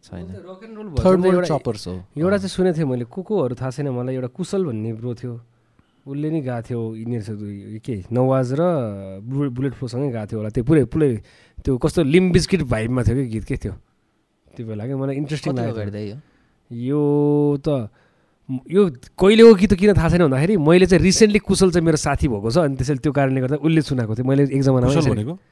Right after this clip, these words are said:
Speaker 2: कुशल आचार्य भन्ने एकजना के ऊ थियो।
Speaker 3: ऱ्यापर हो?
Speaker 2: अँ, ऱ्यापर अहिले।
Speaker 3: मैले चिन्छु।
Speaker 2: हो।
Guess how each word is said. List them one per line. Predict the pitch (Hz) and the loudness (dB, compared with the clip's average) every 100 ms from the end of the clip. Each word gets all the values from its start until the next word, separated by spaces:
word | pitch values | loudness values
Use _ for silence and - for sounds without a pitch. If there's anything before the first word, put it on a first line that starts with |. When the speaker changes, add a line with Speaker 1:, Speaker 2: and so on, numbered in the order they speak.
| _ - | _ 0
Speaker 2:
कुशल | 160 165 | 2 2
आचार्य | 131 131 131 131 | 0 -2 -2 -2
भन्ने | 101 101 | -4 -6
एकजना | 107 104 | -6 -6
के | 101 104 101 | -6 -8 -8
ऊ | 110 | -10
थियो। | - 131 | -8 -10
Speaker 3:
ऱ्यापर | - _ - 127 127 | -14 _ -6 -6 -6
हो? | 135 - _ _ - | -8 -14 _ _ 0
Speaker 2:
अँ, | 139 | 2
ऱ्यापर | 127 120 | 2 2
अहिले। | 98 92 | 0 -4
Speaker 3:
मैले | 107 127 | -6 -8
चिन्छु। | - 110 95 | -8 -12 -12
Speaker 2:
हो। | 95 _ 117 107 95 | -18 _ -2 0 -2